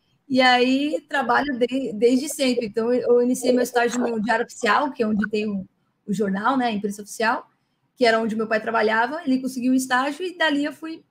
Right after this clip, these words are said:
me formando como D B A, fui aprendendo várias coisas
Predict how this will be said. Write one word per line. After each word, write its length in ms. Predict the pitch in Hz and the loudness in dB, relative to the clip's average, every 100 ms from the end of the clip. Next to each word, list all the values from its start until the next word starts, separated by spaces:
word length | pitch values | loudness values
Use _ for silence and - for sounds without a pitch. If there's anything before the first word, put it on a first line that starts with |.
| _ | _
me 160 | 277 277 | -4 -4
formando 560 | 285 294 262 254 254 247 | -2 -4 -2 0 0 -2
como 200 | 240 226 | -2 0
D 100 | 220 | 2
B 140 | 220 | 2
A, 260 | 214 233 285 | 0 -2 -2
fui 140 | 262 | -4
aprendendo 420 | 247 240 226 226 | -4 -2 -2 -2
várias 300 | 220 220 220 | -2 -2 -2
coisas 480 | - 214 220 214 - | -4 -6 -4 -6 -12